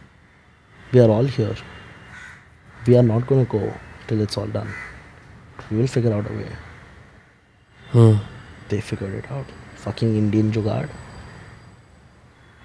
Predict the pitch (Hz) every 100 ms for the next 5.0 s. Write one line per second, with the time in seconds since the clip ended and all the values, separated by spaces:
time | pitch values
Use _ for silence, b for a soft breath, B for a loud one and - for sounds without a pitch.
0 | - - 113 107 - 113 113 - - -
1 | 113 - 117 - 95 92 110 - 98 104
2 | 107 101 95 - - - - - 98 -
3 | - - - - - - - - - B
4 | B B - - 120 113 - 117 117